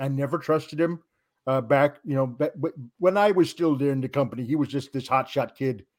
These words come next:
you know, and I, I, I may have, you know, big timed him a few times. I, I may have taken a dump in his,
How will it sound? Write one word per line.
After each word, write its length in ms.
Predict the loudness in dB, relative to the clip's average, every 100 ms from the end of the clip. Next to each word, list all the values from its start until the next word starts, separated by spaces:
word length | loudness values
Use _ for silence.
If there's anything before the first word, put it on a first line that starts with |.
| _ _ _ -4
you 80 |
know, 180 | 0 0
and 140 | 0 -2
I, 80 | -2 0 -2 -4 _ _ _
I, 120 | 8
I 60 | 10
may 240 | 10 10 10
have, 260 | 8 2
you 120 | 2
know, 420 | 6 6 6 2 -6 _ _ 2
big 220 | 2 4
timed 280 | 4 4 2
him 120 | 0
a 60 | 0
few 200 | 2 2
times. 580 | 2 2 0 -4 -12 _ _ _ _
I, 140 | 0 0 2 2
I 140 | 4
may 280 | 4 6 8
have 180 | 6 4
taken 320 | 2 2 0
a 40 |
dump 360 | 0 4 4 2
in 80 | -4
his, 160 | -6